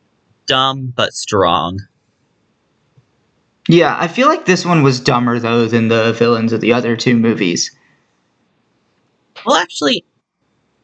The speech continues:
Speaker 1: strike that. The villain of the second movie, at least the one that got the ball rolling, he was smart.
Speaker 2: Yeah. Um,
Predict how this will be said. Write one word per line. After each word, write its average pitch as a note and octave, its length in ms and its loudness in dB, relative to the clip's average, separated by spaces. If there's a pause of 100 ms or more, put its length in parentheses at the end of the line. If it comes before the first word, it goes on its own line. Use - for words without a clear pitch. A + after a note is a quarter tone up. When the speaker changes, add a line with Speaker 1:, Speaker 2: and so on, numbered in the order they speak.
(400)
Speaker 1:
strike E3+ 600 -2
that. F#2+ 400 -2
The C#3+ 120 -2
villain A3 300 -2
of C#3+ 100 -2
the A2 80 0
second A2 540 -6
movie, F#2 480 -2
at C3 80 0
least C#3+ 300 -4
the B2+ 100 0
one A#2 220 -2
that G2+ 220 -4
got G#2 340 -4
the G#2 100 -6
ball G#2+ 380 -2
rolling, F2 500 -4 (760)
he D4 120 0
was - 220 -2
smart. - 580 -4 (3000)
Speaker 2:
Yeah. C#3+ 520 0 (180)
Um, C#3 520 2